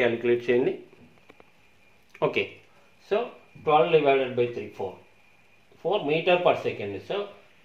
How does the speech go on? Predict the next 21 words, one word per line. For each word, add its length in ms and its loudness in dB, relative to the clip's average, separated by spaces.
meter 360 2
per 120 -2
second. 320 -8
మరి 180 4
ఇక్కడ 240 2
కూడా 140 6
ట్వెల్వే 300 2
కదా, 120 2
ట్వెల్వ్ 280 2
మీటర్స్ 320 0
ఫోర్ 240 6
సెకండ్స్లో 420 -2
వెళ్తుందంటే 420 0
ఒక 140 0
సెకండ్కి 400 2
ఎంత? 140 -2
ట్వెల్వ్ 300 6
డివైడెడ్ 420 2
బై 160 -2
ఫోర్, 140 -8
త్రీ 100 -2